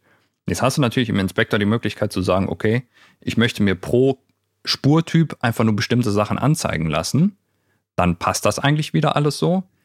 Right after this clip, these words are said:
Aber jetzt hast du es halt immer parallel. Du kannst also sagen, der Inspektor ist eigentlich eher so mehr auf die, sagen wir mal, auf die Editing-Seite beschränkt. Und links daneben hast du dann noch einen zu-, zusätzlichen Tab, wo du mixen kannst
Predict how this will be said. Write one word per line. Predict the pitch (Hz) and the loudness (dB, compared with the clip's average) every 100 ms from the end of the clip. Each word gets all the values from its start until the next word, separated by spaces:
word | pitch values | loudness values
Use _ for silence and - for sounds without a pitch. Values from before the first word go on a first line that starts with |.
| _ _ - | _ _ -4
Aber | 110 110 | 0 4
jetzt | 113 123 113 | 2 0 -2
hast | - | -4
du | 107 | -4
es | - | -4
halt | 98 - | -4 2
immer | 113 104 | 2 2
parallel. | 92 82 80 - | 2 0 -2 -6
Du | - | -4
kannst | 104 95 | -2 -2
also | 95 92 | -2 0
sagen, | 92 98 | 0 2
der | 90 90 | 0 -2
Inspektor | 95 123 - 120 | -2 -2 0 -2
ist | 98 - | -2 -2
eigentlich | 98 - | -2 0
eher | 98 95 | 0 0
so | 98 | 0
mehr | 87 85 82 - | 0 -2 -2 -6
auf | - | -8
die, | - 82 85 - _ _ _ | -6 -6 -6 -12 _ _ _
sagen | 85 85 | -6 -4
wir | |
mal, | 82 | -4
auf | - | -6
die | - - - _ | -8 -10 -10 _
Editing-Seite | 123 170 170 170 143 135 147 147 | 2 2 2 0 2 0 -2 -2
beschränkt. | 135 135 - 127 127 - _ _ _ | -4 -4 0 0 0 -2 _ _ _
Und | - 92 | -6 -2
links | 92 131 143 | 2 2 2
daneben | 110 104 113 110 107 107 _ _ - | 0 2 2 2 0 -2 _ _ -6
hast | 98 - | -4 0
du | |
dann | 95 90 | 0 0
noch | 87 | 0
einen | 90 | -2
zu-, | - 127 - | -2 -4 -2
zusätzlichen | - 147 135 113 - 107 | 0 0 0 -2 -2 -2
Tab, | - 98 - _ _ _ - | 0 0 -2 _ _ _ -6
wo | 92 92 95 | 0 2 2
du | 90 87 - _ _ - | 2 0 -4 _ _ -2
mixen | 196 - | -2 -2
kannst | 80 - - - | -4 -6 -10 -18